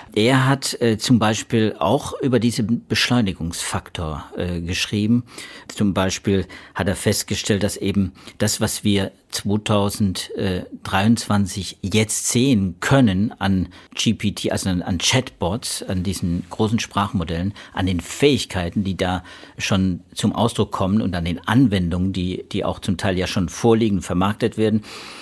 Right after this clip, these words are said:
Das, was wir heute sehen, entspricht quasi das, was man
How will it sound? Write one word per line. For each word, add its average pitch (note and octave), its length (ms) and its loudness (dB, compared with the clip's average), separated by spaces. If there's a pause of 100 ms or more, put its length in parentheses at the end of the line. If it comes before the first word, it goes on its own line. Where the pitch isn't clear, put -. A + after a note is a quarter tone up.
(600)
Das, A2+ 240 2
was A2+ 180 2
wir A2 300 2
heute C#3+ 260 4
sehen, C3+ 260 4
entspricht - 520 0
quasi A2+ 360 2
das, A#2 280 2
was A#2+ 260 2
man A2 240 6